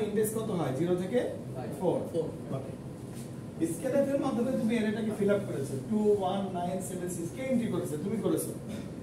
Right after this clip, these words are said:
Speaker 1: কিভাবে? user entry করেছে, ঠিক আছে? ওকে। তারপর তুমি যে ভ্যালুটা খুঁজতে চাও, সেই ভ্যালুটাকে তুমি স্ক্যানএফ এর মাধ্যমে নিলা। তো ভ্যালুটা নিয়ে কোথায় রাখলা? এন এ রাখলা। The variable name is n। ওকে। তাহলে এই ক্ষেত্রে দেখো,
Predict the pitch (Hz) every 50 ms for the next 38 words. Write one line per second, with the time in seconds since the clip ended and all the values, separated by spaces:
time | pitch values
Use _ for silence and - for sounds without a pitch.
0 | - - - - 196 202 233 - 226 214 226 220 247 240 233 214 196 180 196 160
1 | 165 151 - - - - - - - 170 220 - - - - - - - - -
2 | - - - - - - - - 127 127 - - - - - - - - - -
3 | - - - - - 190 196 196 - 262 - 151 - 269 - 240 254 220 165 170
4 | 185 220 240 - 262 - - - 214 220 - - - - - - 143 147 - -
5 | - - - - - - - 262 262 - 185 196 214 208 196 240 233 240 226 220
6 | 214 208 196 - - 208 185 185 185 185 180 175 170 160 156 156 156 156 151 147
7 | 135 120 117 - - - - - - 190 170 156 175 185 202 214 220 214 214 -
8 | - 220 - 220 240 233 226 - 247 240 - - - - - - - - - -
9 | - 226 240 240 214 175 156 - - 120 113 - - - - - - - - -
10 | - - - - - - 147 143 160 170 180 185 214 214 214 214 220 240 262 302
11 | 294 - - - - - - - - 214 202 175 143 120 117 - - - - -
12 | - - - - - - - - - - - - - - - - - 156 160 -
13 | 208 214 220 262 269 - - - - - - 190